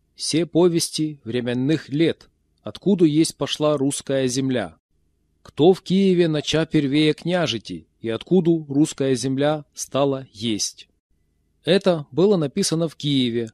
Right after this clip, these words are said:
на рубеже одиннадцатого-двенадцатого веков и написано по-русски.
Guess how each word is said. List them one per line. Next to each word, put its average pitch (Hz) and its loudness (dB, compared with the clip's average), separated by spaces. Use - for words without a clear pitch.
на 113 -6
рубеже 139 0
одиннадцатого-двенадцатого 131 -2
веков 123 -4
и 196 -6
написано 127 -2
по-русски. 127 -4